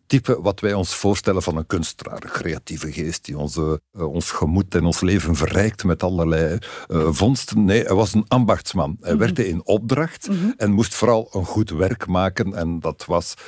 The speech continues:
Speaker 1: in opdracht van ofwel de kerk, ofwel van de adel, enfin, wie daar kon voor betalen. En je moest vooral goed zijn in je vak. En dus vandaar dat een auteur ten eerste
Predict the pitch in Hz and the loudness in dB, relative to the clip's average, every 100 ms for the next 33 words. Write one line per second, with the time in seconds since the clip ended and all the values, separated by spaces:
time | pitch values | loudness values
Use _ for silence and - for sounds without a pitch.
0 | - - 76 78 85 85 - - 78 76 | -20 -14 -12 -8 -6 -6 -8 -6 -4 -4
1 | - - - - - - 104 - - 80 | -8 -10 -10 -10 -2 0 0 -2 -6 -6
2 | 73 71 71 101 104 87 76 80 - - | -6 -8 0 0 0 -2 -6 -8 -8 -14
3 | 69 67 78 - 71 67 69 64 - 85 | -12 -10 -10 -4 -4 -2 -6 -6 -2 0
4 | 98 117 - - - - 110 113 104 - | 2 -2 -6 -16 -16 0 2 4 4 2
5 | 110 107 - - - 147 - 120 104 95 | 0 0 -2 -10 0 0 2 0 0 -2
6 | 85 62 69 - - - - - - _ | -2 -4 -8 -8 -10 -12 -20 -20 -20 _
7 | 123 107 113 - - _ _ - 113 104 | 2 4 0 -2 -10 _ _ -2 0 2
8 | 127 156 139 113 98 - - - 104 98 | 2 2 0 -2 -2 -8 -14 -2 0 2
9 | 98 - _ 117 98 - 101 87 98 90 | 0 -4 _ -2 0 2 2 2 0 0
10 | 87 - 78 | 0 -2 -8